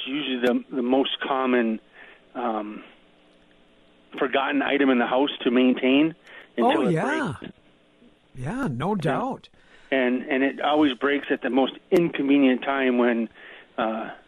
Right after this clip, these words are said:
Speaker 1: you know, you're stuck in the garage and you have an appointment for whatever reason that you have to get to, either picking the kids up at school or doctor or, uh, I don't even, even seeing that this is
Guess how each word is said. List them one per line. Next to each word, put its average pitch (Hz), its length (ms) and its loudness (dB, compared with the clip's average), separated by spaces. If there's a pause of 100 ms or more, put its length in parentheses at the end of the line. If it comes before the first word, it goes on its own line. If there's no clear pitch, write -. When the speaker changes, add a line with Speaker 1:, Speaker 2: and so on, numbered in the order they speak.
(120)
Speaker 1:
you 135 80 -2
know, 123 120 2
you're 120 280 -2
stuck - 220 0
in 131 80 2
the 123 80 2
garage 127 380 0
and 117 120 -4
you 117 80 -2
have 131 140 0
an 123 60 2
appointment 127 520 0 (760)
for 123 200 0
whatever 131 420 2
reason 117 460 2
that 127 160 0
you 117 80 -4
have 131 140 0
to 117 80 -8
get 127 220 0
to, 107 240 -4 (100)
either 123 320 2
picking 135 280 -2
the 127 60 2
kids 123 200 0
up 123 100 -4
at - 160 -6
school 139 520 4
or 110 100 0
doctor 139 800 -2
or, 107 300 -2 (720)
uh, - 200 -2 (120)
I 123 120 -4
don't 131 160 0
even, 127 140 0 (280)
even 131 360 2 (600)
seeing 143 120 2
that 131 120 0
this 143 140 -2
is 131 80 -2